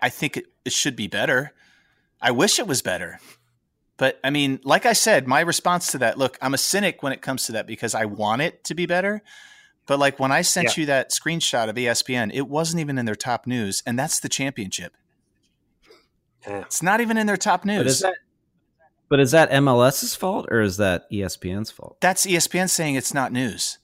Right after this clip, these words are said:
Speaker 1: and that's the sports network. I'm just saying that that's what
Speaker 3: Yeah.
Speaker 1: they consider it. They don't consider it news. I s-, I think
Speaker 3: But
Speaker 1: it's
Speaker 3: here,
Speaker 1: shameful.
Speaker 3: here's the other thing, and
Speaker 1: I think it's
Speaker 3: here's the
Speaker 1: shameful.
Speaker 3: thing on the flip side.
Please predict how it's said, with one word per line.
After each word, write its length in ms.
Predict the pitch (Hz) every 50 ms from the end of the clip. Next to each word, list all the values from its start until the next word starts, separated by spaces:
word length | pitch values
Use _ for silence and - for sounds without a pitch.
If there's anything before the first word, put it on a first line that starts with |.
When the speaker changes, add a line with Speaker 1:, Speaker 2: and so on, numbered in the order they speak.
| _ _ -
Speaker 1:
and 140 | 120 120 123
that's 220 | 139 147 - -
the 80 | - 123
sports 340 | - - - 139 127 - -
network. 200 | 143 139 - 135
I'm 80 | 143 156
just 180 | 165 151 - -
saying 280 | 208 196 170 135 113
that 180 | 104 143 139 -
that's 240 | - 151 156 - -
what 120 | 170 156
Speaker 3:
Yeah. 40 | -
Speaker 1:
they 140 | 160 160 160
consider 460 | 160 170 151 - - 165 151 143 123
it. 120 | 107 -
They 80 | 123 123
don't 160 | 131 135 127
consider 380 | - 127 - - 151 139 131 117
it 100 | - 110
news. 340 | 135 160 135 87 - - - - - - -
I 80 | -
s-, 160 | 147 143 - - - - -
I 80 | 139
think 160 | 131 190 185 165
Speaker 3:
But 20 |
Speaker 1:
it's 80 | 165 190
Speaker 3:
here, 60 | 214 196
Speaker 1:
shameful. 200 | 160 190 196 156
Speaker 3:
here's 200 | 196 214 190 -
the 120 | 156 156
other 160 | 165 196 202
thing, 240 | - - 117 113 110
and 120 | 113 117 139
Speaker 1:
I 20 |
think 140 | 175 240 196
it's 180 | 117 - - -
Speaker 3:
here's 140 | 147 170 214
the 60 | 135
Speaker 1:
shameful. 220 | 147 135 120 127 107
Speaker 3:
thing 160 | 131 123 113
on 100 | 107 101
the 80 | 98 87
flip 220 | - 127 156 -
side. 320 | - 120 98 90 82 -